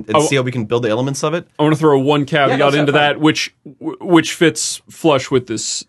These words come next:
Speaker 2: this scheme all the same, is that, uh, differentiating between terror and horror makes me think that this is really more that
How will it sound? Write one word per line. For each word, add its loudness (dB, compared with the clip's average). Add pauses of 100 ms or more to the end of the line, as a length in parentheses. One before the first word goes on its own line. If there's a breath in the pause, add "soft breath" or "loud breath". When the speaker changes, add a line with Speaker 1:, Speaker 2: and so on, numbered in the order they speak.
Speaker 2:
this -2
scheme -4
all 0
the -6
same, -2
is -6
that, 2
uh, 2
differentiating 0
between -2
terror -2
and -2
horror 2
makes -6
me -2
think -2
that 0
this -4
is -6
really 0
more 0
that -6